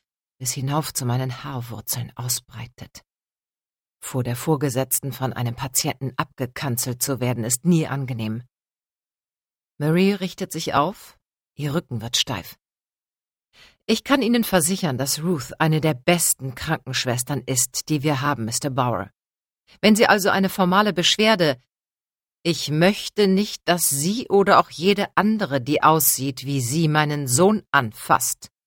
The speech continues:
unterbricht sie der Vater und verschränkt dabei die Arme vor seiner Brust. Er hat in der Zwischenzeit seine Ärmel hochgeschoben. Vom Handgelenk bis zum Ellbogen zieht sich das Tattoo einer Flagge der Konföderierten.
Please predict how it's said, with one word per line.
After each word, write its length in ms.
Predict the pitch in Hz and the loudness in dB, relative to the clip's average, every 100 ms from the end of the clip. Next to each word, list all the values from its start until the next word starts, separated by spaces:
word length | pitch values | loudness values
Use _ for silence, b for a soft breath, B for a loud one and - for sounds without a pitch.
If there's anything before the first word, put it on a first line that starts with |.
| _ _ _ _ _ _ | _ _ _ _ _ _
unterbricht 500 | 127 127 123 127 - | -6 -6 -4 -8 -8
sie 80 | 113 | -6
der 120 | 123 | -6
Vater 460 | 123 143 147 175 175 b b _ | -2 -2 0 -4 -4 b b _
und 140 | - - | -10 -4
verschränkt 460 | 170 - 185 196 | 0 0 0 -2
dabei 200 | 180 165 | -2 -2
die 200 | 147 - | -2 -4
Arme 240 | 147 151 123 | -2 -2 -4
vor 160 | 131 | -4
seiner 220 | 120 110 | -4 -4
Brust. 380 | 117 107 - - _ _ _ _ _ _ _ _ _ _ _ | -6 -4 -4 -4 _ _ _ _ _ _ _ _ _ _ _
Er 80 | 170 | -6
hat 140 | 196 | -4
in 80 | 190 | -4
der 140 | 175 | -6
Zwischenzeit 520 | - 196 - 190 175 - | -6 -6 -6 -6 -8 -6
seine 260 | 165 160 | -6 -4
Ärmel 360 | 175 185 127 123 | -4 -2 -2 -6
hochgeschoben. 840 | 135 - - 101 - - - 107 - _ _ _ _ _ _ _ _ | -10 -10 -12 -10 -8 -10 -10 -12 -12 _ _ _ _ _ _ _ _
Vom 220 | 185 175 | 2 2
Handgelenk 640 | 214 220 - 208 196 - | 2 -2 -2 0 0 -2
bis 280 | - 247 - | -4 -2 -4
zum 220 | - 202 | -2 -4
Ellbogen 640 | - 160 185 165 170 143 156 | -2 -2 -2 -2 -4 -4 -6
zieht 280 | - 196 - | -6 -8 -10
sich 160 | - | -8
das 220 | - 175 | -6 -6
Tattoo 520 | - 170 - - 247 269 | -4 -4 -4 -4 0 0
einer 300 | 165 165 139 | -2 -4 -4
Flagge 480 | - 156 185 170 | -2 0 0 -2
der 180 | 143 139 | -4 -6
Konföderierten. 1120 | 139 - 175 165 - 135 139 127 120 - 95 | -8 -4 -4 -4 -6 -4 -4 -6 -8 -8 -12